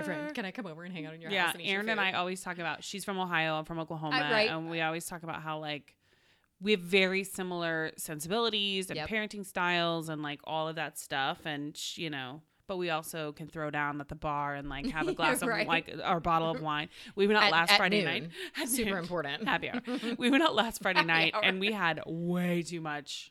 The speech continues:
Speaker 2: wine, and
Speaker 1: Oh.
Speaker 2: I was like, "This is the best."
Speaker 1: I think the first time that I met Aaron and I was like, "Oh my gosh, I really like you. Where are you from?"
Speaker 2: Yeah.
Speaker 1: And she was like,
Speaker 2: Didn't
Speaker 1: "Oh, I'm from Ohio." And I was like, "That's why I
Speaker 2: Oh,
Speaker 1: like
Speaker 2: that's
Speaker 1: you.
Speaker 2: why,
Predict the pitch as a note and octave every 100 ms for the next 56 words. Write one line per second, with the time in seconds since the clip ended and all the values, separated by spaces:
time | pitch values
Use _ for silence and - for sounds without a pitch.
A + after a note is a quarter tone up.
0 | - G3+ F#3+ D#3 E3+ G3 F#3+ F#3 F#3 F#3
1 | F#3+ G#3+ E4 D4+ D#4+ D#4+ D4 C#4+ F4 E4+
2 | E4+ E4+ E4+ - - - B3 C#4 C#4 A#3
3 | A#3+ B3 G3+ F3 D#3+ E3 E3 D#3 D3+ -
4 | C4+ F3 - - - A#3+ G3 - _ C4+
5 | C#4+ C#4+ F#3 E3 D3 E3 A3+ A#3 - D#3
6 | C3+ C3 F3 G#3+ B3 A3+ F#3 F3 F3 G#3+
7 | F#3 F#3 D3 D3 C3 C3+ D3 - D3+ -
8 | F3 E3+ E3 D#3 D3+